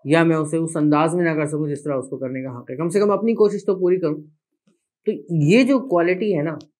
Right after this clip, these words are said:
ये किसी भी शख्स को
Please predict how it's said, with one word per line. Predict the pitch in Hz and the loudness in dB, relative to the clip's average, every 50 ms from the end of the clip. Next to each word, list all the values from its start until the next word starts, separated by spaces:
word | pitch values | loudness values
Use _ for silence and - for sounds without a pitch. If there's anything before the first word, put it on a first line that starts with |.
| _ _ _ _ _ _ _ - | _ _ _ _ _ _ _ -8
ये | 147 160 208 233 233 | -2 0 0 0 0
किसी | 233 - 196 185 - 226 226 226 196 | 0 -4 -6 -4 -2 0 0 0 -2
भी | 175 - 240 233 233 220 | -2 -4 -4 -2 -2 -4
शख्स | 220 - - - - 185 185 190 185 - - - - _ _ | -6 -10 -16 -6 -2 -2 -2 -2 -2 -8 -14 -18 -20 _ _
को | - 170 170 175 185 185 180 - - | 0 2 2 2 2 -2 -4 -8 -6